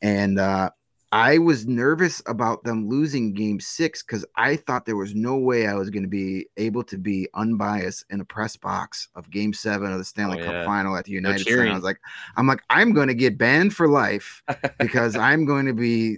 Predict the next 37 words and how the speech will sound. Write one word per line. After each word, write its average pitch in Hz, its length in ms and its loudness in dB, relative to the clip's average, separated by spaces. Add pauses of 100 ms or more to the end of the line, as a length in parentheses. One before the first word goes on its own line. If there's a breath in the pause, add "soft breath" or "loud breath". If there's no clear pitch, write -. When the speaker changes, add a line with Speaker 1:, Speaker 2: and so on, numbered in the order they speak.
Speaker 1:
you 120 160 -2
know, 110 220 -2
getting 131 280 0
in 147 80 2
the 123 80 -2
fights 123 400 -4
with 107 160 -6
the, 104 140 -4
with 104 180 -4
the 107 80 -12
Boston 107 500 -4
reporters." 101 840 -2
And, 92 400 -6
like, 85 320 -12 (800 loud breath)
uh, 98 200 -4
it 120 40 4
was 117 100 2
another 131 340 -2
s-, 143 220 -4
uh, 117 280 0
another 113 600 -2
kind 143 220 -2
of 107 40 -2
melancholy 127 760 0
moment 117 420 -2
was 104 260 -4
because, 101 580 -8 (500 loud breath)
uh, 90 320 -6 (100)
my, 101 460 0
my 101 220 -4
father 117 580 -2
had 107 180 -6
passed - 480 -6
away 104 220 -2
the 95 100 -6
previous 117 480 -4
September. 98 800 -6